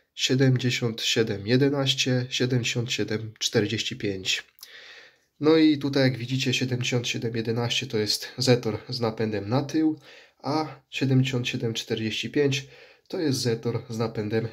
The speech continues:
na cztery koła. Tak się oto prezentuje prospekt z przodu. Bardzo ładnie wygląda.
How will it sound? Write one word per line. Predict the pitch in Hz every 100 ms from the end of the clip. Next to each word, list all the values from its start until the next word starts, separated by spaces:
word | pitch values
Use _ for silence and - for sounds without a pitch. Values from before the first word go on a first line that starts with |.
| -
na | 120
cztery | 123 - 107
koła. | 107 110 98 95 _ - - -
Tak | - 123
się | -
oto | 107 110
prezentuje | - 107 107 110 101
prospekt | - 104 - 98 -
z |
przodu. | - - 139 139 139 135 - _ _ _ _ _ _ - -
Bardzo | 107 107 131 107
ładnie | 104 107
wygląda. | 98 110 127 123 123 117 -